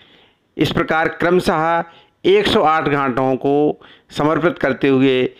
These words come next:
एक सौ आठ बार इस मंत्र का उच्चारण करें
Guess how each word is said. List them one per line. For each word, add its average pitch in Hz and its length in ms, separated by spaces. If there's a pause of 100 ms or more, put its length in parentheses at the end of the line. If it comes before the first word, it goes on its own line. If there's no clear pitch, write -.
(200)
एक 185 220
सौ 180 140
आठ 135 240
बार 120 360 (260)
इस 135 180
मंत्र 127 320
का 175 320 (380)
उच्चारण 107 540
करें 90 360